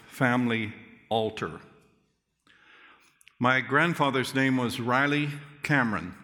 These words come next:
actually Lyle Cameron, his real name,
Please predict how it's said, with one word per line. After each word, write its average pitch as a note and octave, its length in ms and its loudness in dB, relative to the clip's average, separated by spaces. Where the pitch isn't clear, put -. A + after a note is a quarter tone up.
actually C#3 400 2
Lyle A#2 720 2
Cameron, F#2 640 -4
his G2 160 -8
real A#2+ 200 -2
name, F2+ 480 -10